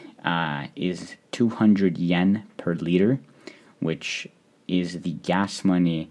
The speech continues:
that I am paying here in, uh, Tanegashima. Um, so by current exchange rates, two hundred yen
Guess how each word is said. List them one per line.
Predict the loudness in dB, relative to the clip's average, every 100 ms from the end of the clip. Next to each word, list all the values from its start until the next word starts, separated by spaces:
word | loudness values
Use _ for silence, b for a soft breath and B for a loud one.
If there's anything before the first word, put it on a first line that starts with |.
| B B
that | -8 -4
I | -2
am | -2 -4
paying | -4 -4 -2 -4
here | -6 -6 -4 -6 -12 _ -10
in, | -6 -6 -6
uh, | -6 -6 -10 -4
Tanegashima. | -2 -2 -2 -4 -4 -4 -6 -10 B B B B
Um, | -2 0 0 -4 -6 -12 _ _ _ _ _ _ -20 -6
so | -2 -2 -6 _
by | -2 -2
current | 0 0 0 0
exchange | -8 0 4 4 4
rates, | 2 2 0 -6 -12 _ _
two | -6 2 4
hundred | 4 4 4 2 2
yen | 0 2 4 2 0